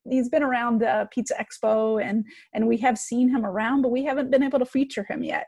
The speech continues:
So, uh, it was great to be able to showcase,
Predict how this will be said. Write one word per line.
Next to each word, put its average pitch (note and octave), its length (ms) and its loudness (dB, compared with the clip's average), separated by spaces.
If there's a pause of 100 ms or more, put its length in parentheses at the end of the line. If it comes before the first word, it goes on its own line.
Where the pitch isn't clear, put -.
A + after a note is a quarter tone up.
So, - 400 0
uh, - 160 0 (340)
it A#3 80 4
was G#3+ 180 2
great A3+ 560 -2
to G#3+ 360 -2 (320)
be C4+ 120 2
able E4+ 180 2
to D#4 140 2
showcase, C4+ 720 0